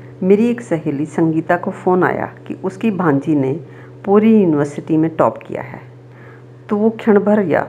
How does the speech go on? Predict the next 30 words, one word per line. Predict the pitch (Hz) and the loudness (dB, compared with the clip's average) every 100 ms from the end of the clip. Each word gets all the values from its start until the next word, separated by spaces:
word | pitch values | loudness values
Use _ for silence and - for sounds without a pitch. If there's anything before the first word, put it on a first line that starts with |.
| - | -8
दो | 139 180 | -2 2
मिनट | 196 196 196 190 | 4 2 2 -2
या | |
पाँच | 151 151 165 - | -4 0 -2 0
मिनट | 180 165 | -2 -2
के | - | -4
लिए | 180 | -6
बहुत | 170 170 180 180 | -6 -4 -4 -4
खुश | 156 147 | -8 -8
हो | - | -8
जाती | - - - | -8 -10 -16
है, | - - - - - - - - | -16 -18 -20 -20 -18 -16 -16 -4
किसी | 214 214 | -2 2
अपने | 196 196 190 | 2 2 0
को | 185 170 | 0 -2
बताती | 160 143 147 156 147 | 0 0 0 -2 -2
है | 143 | 0
और | - 156 | 0 -2
फिर | - 175 | -2 0
लग | 160 151 | 0 0
जाती | 139 143 175 | -2 0 -2
है | |
अपने | 143 170 160 | -2 0 0
घर | 160 | 0
के | - 165 | -4 -2
कामों | 175 135 131 | 0 0 0
में, | 131 139 143 | -2 -2 0
बच्चों | 147 127 139 | -2 -4 -4
के | 135 | -4
होमवर्क | 156 143 139 131 | -4 -2 -2 -6